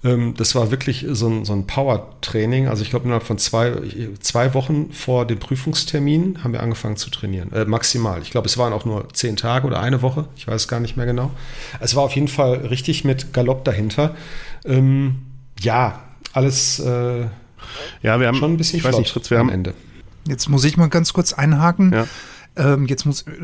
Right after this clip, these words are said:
Speaker 3: sorry, da ich da jetzt mal reingrätsche, aber macht es nicht eigentlich Sinn, also so hab ich damals meinen Weg begangen, ich hab erst mal ein Medical gemacht, weil ich wollte ja erst mal wissen,
Speaker 2: Das
Speaker 3: bin ich
Speaker 2: auch.
Speaker 3: überhaupt <laughs> körperlich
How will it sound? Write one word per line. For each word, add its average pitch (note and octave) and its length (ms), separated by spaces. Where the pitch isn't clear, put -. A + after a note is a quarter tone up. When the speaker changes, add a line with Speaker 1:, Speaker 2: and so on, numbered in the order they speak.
Speaker 3:
sorry, D#3 300
da C3+ 80
ich B2+ 80
da C#3+ 80
jetzt C3 120
mal B2+ 100
reingrätsche, B2+ 580
aber C3 160
macht C3 260
es D3 120
nicht D3 200
eigentlich C3+ 360
Sinn, D#3 280
also B2+ 220
so B2+ 180
hab C3+ 140
ich - 180
damals B2+ 380
meinen B2+ 360
Weg A2 180
begangen, B2 680
ich - 120
hab C3 120
erst - 180
mal A#2+ 120
ein A2+ 120
Medical B2 600
gemacht, A2+ 380
weil A2+ 200
ich A2+ 120
wollte C#3+ 220
ja B2 40
erst B2+ 140
mal B2+ 140
wissen, F#2+ 140
Speaker 2:
Das - 140
Speaker 3:
bin C#3 100
ich F#2 60
Speaker 2:
auch. E2 80
Speaker 3:
überhaupt B2+ 300
<laughs> - 160
körperlich D3+ 480